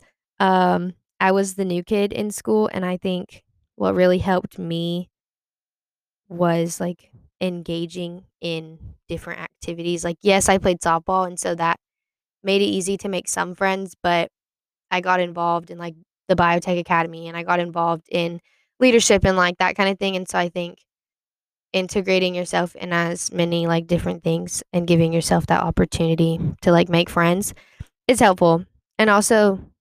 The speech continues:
like, do your schoolwork and, like, <laughs> study and stuff, I guess.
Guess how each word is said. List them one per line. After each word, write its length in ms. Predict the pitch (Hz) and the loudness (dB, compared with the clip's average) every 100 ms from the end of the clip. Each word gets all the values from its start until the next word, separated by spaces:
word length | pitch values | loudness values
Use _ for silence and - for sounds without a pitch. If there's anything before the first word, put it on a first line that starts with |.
| _ _ _ _ _ _ _ _ _ _ | _ _ _ _ _ _ _ _ _ _
like, 300 | 190 175 175 _ _ _ _ _ 185 | -4 -4 -4 _ _ _ _ _ _
do 420 | - 185 175 175 175 | -2 0 0 -2 -6
your 300 | 185 170 160 | -6 -6 -6
schoolwork 520 | - - 170 180 202 - | -12 -8 -4 -2 -2 -4
and, 80 | 190 | -4
like, 140 | 190 | -4
<laughs> 120 | - - | -2 2
study 320 | 202 208 220 | 4 4 4
and 140 | 240 | 2
stuff, 320 | - 240 254 | 0 2 2
I 140 | 247 247 | 0 -2
guess. 380 | 262 269 277 | 0 -2 -4